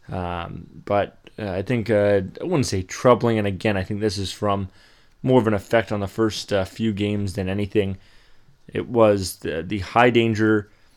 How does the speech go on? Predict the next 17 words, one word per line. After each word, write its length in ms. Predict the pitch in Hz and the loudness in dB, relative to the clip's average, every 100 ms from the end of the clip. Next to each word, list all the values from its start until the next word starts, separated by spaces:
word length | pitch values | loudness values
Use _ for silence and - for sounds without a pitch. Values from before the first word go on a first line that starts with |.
| _ _ _ - | _ _ _ -6
goals 560 | 117 120 123 107 - - _ _ _ | 0 2 4 0 -4 -14 _ _ _
for. 760 | - - - 127 110 95 92 | -18 -4 6 8 8 6 2
The 220 | 92 98 95 | 0 -2 -2
Coyotes 720 | - 110 113 107 104 95 - - - | 2 4 6 4 0 -4 -10 -18 -6
have 320 | 104 95 87 | 0 0 -2
thirteen 760 | - - 120 139 - - 127 | -14 -6 0 0 -2 -6 -2
of 140 | 110 92 | -2 2
those 360 | 107 107 95 | 4 4 2
this 340 | - 98 95 - | -6 -2 -2 -2
season, 600 | - 160 151 135 131 131 - - _ _ _ _ _ - | -4 -2 2 2 2 -4 -16 -20 _ _ _ _ _ 0
and 580 | 104 110 104 101 101 - | 2 2 2 -2 -6 -8
unfortunately, 1000 | - 104 98 117 110 113 110 107 104 95 _ _ _ _ _ - | -6 -4 -2 -2 0 -2 -2 0 -2 -4 _ _ _ _ _ -18
uh, 340 | 50 50 50 50 50 - _ _ _ _ _ - | -14 -14 -14 -18 -20 -20 _ _ _ _ _ -6
league 240 | 127 123 | 0 4
average 400 | 113 110 104 104 | 4 4 2 -4
is 120 | 98 95 | -2 -2
at 360 | 90 - - | -2 -4 -14